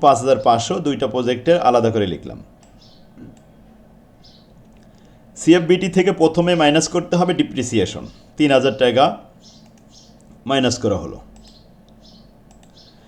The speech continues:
মাইনাস করার পরে বের হবে ইবিটি, earning before tax। earning before ট্যাক্সের উপরে ট্যাক্স ধার্য করতে হবে চল্লিশ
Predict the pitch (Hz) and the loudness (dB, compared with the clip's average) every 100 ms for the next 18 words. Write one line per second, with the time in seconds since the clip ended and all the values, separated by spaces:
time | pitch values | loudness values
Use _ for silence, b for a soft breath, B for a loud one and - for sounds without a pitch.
0 | b b - - - _ - - 156 156 | b b -20 -20 -20 _ -20 -8 0 2
1 | 185 202 196 190 190 156 160 151 156 165 | 2 -2 -4 0 4 4 4 4 6 4
2 | 160 185 - 156 135 123 90 - 127 160 | 2 -2 -2 -2 -2 -6 -8 0 2 2
3 | 185 165 131 107 90 - - - - - | 0 0 -2 -4 -6 -12 -14 -16 -18 -20
4 | - - - - - - b b b b | -20 -20 -20 -20 -20 -20 b b b b
5 | b - 113 151 190 190 180 190 185 175 | b -2 0 2 0 -2 -2 -2 -2 -2
6 | 185 190 185 170 139 180 - - - 160 | 0 -4 0 4 4 2 -6 -20 2 2
7 | 147 156 143 139 147 139 - 123 113 110 | 4 4 4 2 0 -2 -2 0 2 0
8 | 160 208 - - - - - _ - - | -2 -6 -16 -20 -20 -20 -20 _ -20 -20
9 | - - _ - - 196 175 | -20 -20 _ -10 -4 2 2